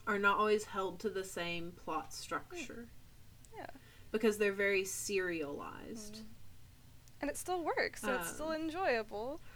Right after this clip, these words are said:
Speaker 1: Right, right. And, like, even it has its end. Um, but because of that serialized feature of it,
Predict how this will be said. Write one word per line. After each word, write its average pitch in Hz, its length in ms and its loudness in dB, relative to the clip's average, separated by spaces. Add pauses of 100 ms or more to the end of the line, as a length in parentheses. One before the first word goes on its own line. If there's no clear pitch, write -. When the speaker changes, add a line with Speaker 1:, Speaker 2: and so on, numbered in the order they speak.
(120)
Speaker 1:
Right, 247 640 6
right. 214 480 4 (340)
And, 392 280 8
like, 302 220 6
even 262 300 4
it 370 180 2 (140)
has 185 300 2
its - 220 -2
end. 240 480 0 (380)
Um, 190 600 8 (180)
but 226 160 4
because 240 320 6
of 226 200 6
that 185 260 4
serialized 208 1040 6
feature 262 420 0
of 349 160 6
it, 349 240 0